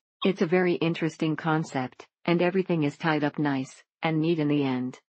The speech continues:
A book that took a genius to plan out as only Agatha Christie can accomplish. Some very choppy dialogue, odd italics in odd places, and parts seem to be missing because of that. The guests are soon confronted with the reason for their invitation.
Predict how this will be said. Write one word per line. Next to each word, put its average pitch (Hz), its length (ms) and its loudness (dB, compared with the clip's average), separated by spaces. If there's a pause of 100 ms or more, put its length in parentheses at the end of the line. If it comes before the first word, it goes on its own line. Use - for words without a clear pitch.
(180)
A 185 100 2
book 190 240 0
that 151 220 0
took 165 180 -4
a 156 60 0
genius 160 480 0
to 156 80 -4
plan 156 320 0
out 147 180 2
as 135 140 -4
only 156 340 0
Agatha 156 380 0
Christie 151 480 0
can 143 180 -2
accomplish. 139 640 -2 (260)
Some 190 280 0
very 190 260 2
choppy 170 440 -2
dialogue, 135 640 0 (220)
odd 175 180 2
italics 151 560 -2
in 147 140 2
odd 151 240 0
places, 151 580 -2 (220)
and 170 180 -2
parts 190 300 -2
seem 180 240 -2
to 156 80 0
be 143 120 0
missing 147 380 0
because 135 360 -2
of 139 120 -4
that. 123 400 -4 (300)
The 175 100 2
guests 175 380 0
are 147 80 0
soon 175 300 0
confronted 160 520 0
with 143 140 -2
the 151 100 0
reason 160 400 0
for 143 140 -2
their 139 160 -2
invitation. 151 880 -4